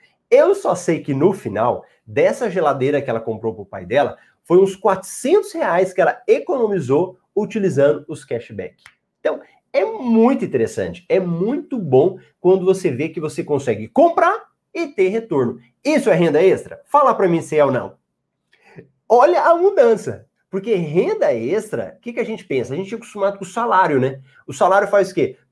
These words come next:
Todo dia dez ele cai na sua conta. Ah, bacana,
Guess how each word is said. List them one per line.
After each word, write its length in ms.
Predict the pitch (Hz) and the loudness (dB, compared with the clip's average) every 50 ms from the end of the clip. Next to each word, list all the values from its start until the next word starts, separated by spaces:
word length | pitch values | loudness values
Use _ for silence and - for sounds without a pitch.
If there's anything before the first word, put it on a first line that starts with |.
| _ - | _ 2
Todo 280 | 208 226 247 247 233 | 4 4 4 4 2
dia 200 | 190 185 220 202 | 0 0 0 2
dez 500 | 170 165 175 190 196 202 190 190 - _ - | 2 4 4 4 4 4 2 -2 -6 _ -2
ele 200 | 185 196 196 190 | 0 0 0 -2
cai 240 | 190 175 160 165 170 | -2 -2 0 0 0
na 100 | 175 170 | -2 -2
sua 240 | - 185 170 170 | -2 -2 -2 0
conta. 380 | - 135 117 98 92 95 - - _ | 0 0 0 -2 -4 -8 -16 -16 _
Ah, 520 | - 104 104 107 117 131 143 156 156 131 | -12 -8 -8 -6 -4 -4 -4 -4 -4 -4
bacana, 720 | 110 107 123 151 - - 196 196 202 220 220 196 143 - | -4 -4 -6 -6 -6 -6 -4 -2 -2 0 2 2 0 0